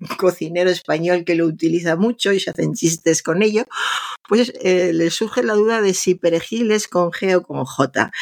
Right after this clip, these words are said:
Pues vamos a ver, perejil es con J, con J, ya para siempre, perejil con J. Y vamos a hablar del perejil. Perejil procede del occitano y este a su vez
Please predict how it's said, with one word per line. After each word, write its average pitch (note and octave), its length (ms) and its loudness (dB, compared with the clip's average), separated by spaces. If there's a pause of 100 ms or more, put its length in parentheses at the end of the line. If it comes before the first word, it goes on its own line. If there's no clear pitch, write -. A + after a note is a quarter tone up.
(580)
Pues A3+ 260 0
vamos E3+ 200 0
a D3 60 2
ver, D3 180 0
perejil D#3 360 0
es G#3+ 180 0
con C3 280 0
J, B2 540 0
con C#3+ 200 -2
J, D3+ 200 4 (180)
ya D3+ 200 2 (180)
para C3+ 220 2
siempre, E3+ 560 0
perejil E3 600 0
con C3+ 260 -2
J. C3+ 380 0 (680)
Y F3 100 2
vamos F3+ 260 0
a G#3 60 -2
hablar F3+ 240 0
del E3+ 280 2
perejil. D3 580 0 (360)
Perejil G#3 560 2
procede F3+ 480 0
del D3+ 360 0 (100)
occitano E3 840 0 (680)
y F3+ 200 2
este E3+ 240 -2
a D#3+ 60 -2
su E3 180 -2
vez E3+ 260 2